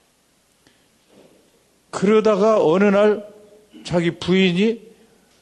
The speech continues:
어떤 남성에게 굉장히 막 그 호감을 보이고 막 그러잖아요. 가령 이제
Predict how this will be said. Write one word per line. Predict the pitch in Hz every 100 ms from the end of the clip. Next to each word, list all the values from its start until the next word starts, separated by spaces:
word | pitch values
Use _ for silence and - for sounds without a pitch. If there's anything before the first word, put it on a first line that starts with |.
| _ _ _ _ _ _ _ -
어떤 | 170 170 202 156
남성에게 | 165 170 190 170 156 147 196 202 - -
굉장히 | - - 226 208 220 185 165
막 | 156 147 - - - - - _
그 | - 135
호감을 | - 240 247 208
보이고 | - 180 170 165
막 | 156
그러잖아요. | - 190 202 185 233 277 - - - _ _ _ _ _ _ _ _
가령 | 151 160 147
이제 | 123 117 92